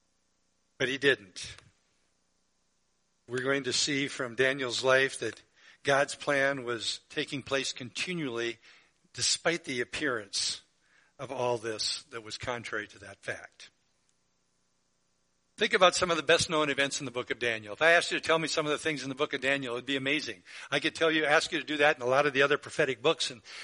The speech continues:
most of us would go, "I don't have a clue what happened in that book." But if we ask you about the book of Daniel, there's some things that come to mind quite quickly. And each one of them demonstrates that God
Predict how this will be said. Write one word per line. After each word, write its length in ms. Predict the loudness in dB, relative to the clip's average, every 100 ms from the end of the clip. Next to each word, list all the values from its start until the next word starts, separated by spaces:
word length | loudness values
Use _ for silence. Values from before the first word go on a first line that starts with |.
| -6
most 220 | -2 0
of 80 | 0
us 160 | -2 -4
would 80 | 0
go, 120 | 2
"I 220 | 4 4
don't 220 | 0 -4 _ _ _ _ -16 -8
have 120 | -8
a 60 |
clue 400 | -6 -6 -4 -6 -10 _ _ _ _ _
what 140 | -8 -2
happened 480 | -2 -4 -14 -16 -16
in 80 |
that 220 | -12 -8 0
book." 280 | 0 0 -18 -20 -20 -20 -10 0
But 100 | 2
if 80 |
we 80 | 6
ask 220 | 6 6
you 80 | 2
about 200 | 4 4
the 60 | 4
book 180 | -2 0
of 100 | 4
Daniel, 340 | 4 4 0
there's 180 | -2 -2
some 120 | -2
things 240 | 0 0
that 120 | 0 -2
come 160 | -2
to 80 | 0
mind 300 | 2 2 2
quite 200 | 0 0
quickly. 440 | 2 0 2 -2 -6 _ _ _ _ _ _ _ _ -20 -6 2
And 180 | 4
each 240 | 4 -2 4
one 160 | 6
of 80 | 6
them 240 | 6 4 4
demonstrates 720 | 4 4 0 2 4 4 0
that 200 | -4 2
God 380 | 6 6 6